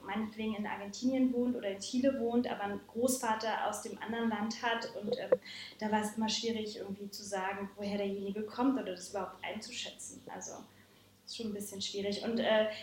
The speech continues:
wir werden irgendwie grundsätzlich entweder für Deutsche gehalten oder für, äh, Russen oder für Polen. Manchmal noch, äh, werde ich als Französin gehalten, aber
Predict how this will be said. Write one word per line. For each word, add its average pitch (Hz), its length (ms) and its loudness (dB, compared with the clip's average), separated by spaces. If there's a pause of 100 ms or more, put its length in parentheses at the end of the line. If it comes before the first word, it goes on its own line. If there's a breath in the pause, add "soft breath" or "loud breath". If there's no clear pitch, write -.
(120)
wir 277 240 10 (180)
werden 240 180 6
irgendwie 240 200 4
grundsätzlich 254 640 0
entweder 226 320 0
für 214 140 -10
Deutsche 202 420 0
gehalten 320 580 2 (120)
oder 226 400 4
für, 214 400 -4
äh, 202 560 2 (200)
Russen 339 440 2
oder 233 240 2
für 226 160 -4
Polen. 302 560 4 (320 soft breath)
Manchmal 277 400 4
noch, 262 320 4
äh, 247 180 2
werde 233 160 6
ich 240 100 -2
als 220 120 -2
Französin 208 500 -4
gehalten, 175 480 -6
aber 190 420 -8